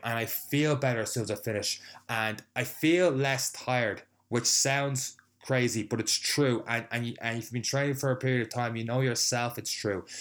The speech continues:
that if you're training, you may feel tired going into the gym, but once you leave the gym, you feel refreshed, you feel better, you feel like you have more energy. And why wouldn't you want that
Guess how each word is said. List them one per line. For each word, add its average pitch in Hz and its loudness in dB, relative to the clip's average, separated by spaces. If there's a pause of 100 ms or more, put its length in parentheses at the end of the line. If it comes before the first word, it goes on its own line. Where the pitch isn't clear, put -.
(180)
that 113 -2
if 110 -4
you're 113 0
training, 143 0 (260)
you 113 0
may 127 0
feel 131 0
tired 127 0
going 110 -2
into 131 -2
the 147 4
gym, 151 0 (260)
but 104 0
once 139 0
you 160 6
leave 131 2
the 120 -4
gym, 120 0
you 110 0
feel 123 0
refreshed, 113 -2 (300)
you 113 -6
feel 127 2
better, 131 0
you 107 -2
feel 135 0
like 127 0
you 117 -2
have 120 -2
more 113 -2
energy. 120 0 (280)
And 123 0 (140)
why 147 4
wouldn't 151 2
you 117 2
want 135 2
that 117 -2